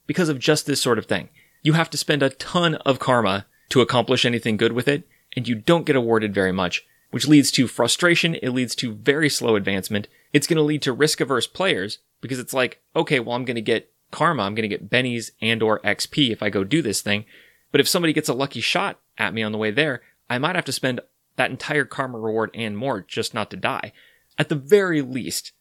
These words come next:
I would have wanted some kind of roll that could be made here to sway Genghis Khan that could then be supplemented with karma so that at least there's a chance to, like, get it right,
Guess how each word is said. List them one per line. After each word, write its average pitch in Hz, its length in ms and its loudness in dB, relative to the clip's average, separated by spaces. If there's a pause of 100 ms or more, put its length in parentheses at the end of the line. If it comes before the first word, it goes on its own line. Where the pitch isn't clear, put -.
(160)
I 127 100 2
would 139 120 4
have 123 100 -2
wanted 123 300 -6
some 147 240 -4
kind 135 240 -4
of 107 160 -6
roll 120 380 2
that - 160 -6
could 110 100 -6
be 104 120 -4
made 95 220 -2
here 92 360 -2 (240)
to 131 100 -2
sway 123 400 4
Genghis 113 320 0
Khan 120 320 0 (260)
that 147 120 0
could 143 120 2
then 143 140 2
be 123 120 -4
supplemented 107 640 0
with 92 140 -4
karma 87 380 -4 (280)
so - 180 2
that 160 140 8
at - 120 0
least 185 380 0
there's 117 180 0
a 113 40 0
chance 104 400 0
to, - 120 -4
like, 98 300 -2 (460)
get 135 160 4
it 123 140 0
right, 98 420 0